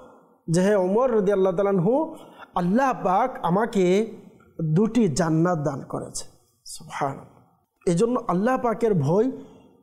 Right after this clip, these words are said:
আমার আপনার দরকার রয়েছে। আমরা যদি আল্লাহ পাককে ভয় করতে পারি, ইনশাআল্লাহ করিম আল্লাহ পাক আমাদেরকে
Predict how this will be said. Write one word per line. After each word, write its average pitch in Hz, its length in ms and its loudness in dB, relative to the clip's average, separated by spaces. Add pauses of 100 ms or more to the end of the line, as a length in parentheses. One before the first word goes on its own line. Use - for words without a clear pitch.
(840)
আমার 185 280 0
আপনার 165 340 -2 (420)
দরকার 156 420 -2
রয়েছে। 135 400 -6 (880)
আমরা 180 240 2
যদি 180 240 2 (100)
আল্লাহ 202 320 0
পাককে 190 280 0
ভয় 151 300 0
করতে 190 260 0
পারি, 196 240 -2 (540)
ইনশাআল্লাহ 156 460 -2
করিম 170 300 -2
আল্লাহ 160 200 0
পাক 175 200 -2
আমাদেরকে 170 520 0